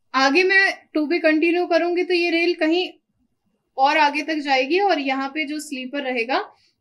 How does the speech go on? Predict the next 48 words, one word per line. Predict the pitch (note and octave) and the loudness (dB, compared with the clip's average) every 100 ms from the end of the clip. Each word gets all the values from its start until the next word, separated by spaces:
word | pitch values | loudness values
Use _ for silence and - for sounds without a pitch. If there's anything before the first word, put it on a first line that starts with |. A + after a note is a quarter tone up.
| _ - | _ -6
इस | D#4 | -4
sleeper | D#4 D#4 D4+ C4+ C4 | 0 0 0 -4 -4
से | C#4+ | -4
ये | C4+ C4 | -6 -6
क्या | B3+ | -4
हो | A#3+ | -2
जाएगी, | A3 G#3 B3 D#4 | -2 -4 -4 -4
connect | A#3+ G3+ - | -6 -6 -14
हो | - | -20
जाएगी। | - - _ _ _ _ _ A#3+ | -20 -20 _ _ _ _ _ 0
यहाँ | C4 C#4+ F4 | 4 6 6
पे | G4 G#4 | 2 0
बीच | E4+ F4 | 0 0
में | F#4+ | -2
कोई | F#4+ F#4+ | -4 0
joint | D#4 A#3+ A3+ | 0 0 -2
नहीं | G3+ G#3+ | -10 -12
है, | - B3+ | -12 -10
ये | C#4+ | -2
continuously | D#4+ E4+ F#4+ F#4+ F#4 F4 F4 | 2 2 0 -2 -4 -2 0
चल | E4+ B3+ | 2 0
रही | G3+ F#3+ | -4 -8
है। | F3 _ _ _ | -14 _ _ _
और | B3+ | -4
यहाँ | C#4 D4+ E4 | 0 2 2
पे | F#4 | 2
क्या | F#4+ F4+ | 0 0
हो | F4 | 0
रहा | F4 E4+ | -2 0
है, | F#4+ | 0
यहाँ | D#4 C4+ C4 F4 | 0 0 0 -2
पे | F#4 G4+ G4+ - A#3+ | 0 0 0 -4 -8
ये | B3+ F4+ | 0 0
वाला | F#4 F#4+ G4 | 2 4 4
joint | E4+ F4 F#4+ | 2 -2 -4
यहाँ | C#4+ C#4+ C#4+ G4 - | -4 -6 -2 -4 -2
खत्म | D#4+ F4+ F#4+ | -6 -2 0
हो | D4+ C#4+ C4+ | 2 2 2
गया | C4+ - - _ _ _ _ - | -2 -2 -4 _ _ _ _ -4
और | D#4+ F4 - F4 | 0 0 0 2
इसके | F4 F#4+ - G#4 | 2 2 4 4
बाद | F#4+ E4+ F4+ F#4+ | 4 2 0 0
जो | F4+ F#4+ F#4+ | 2 2 0
rail | C#4 D4+ F4+ | 0 4 4
जा | E4 D#4+ | 4 0
रही | D4+ D#4 | -2 -2
है | F4 | -2
वो | E4+ G4 | -2 -4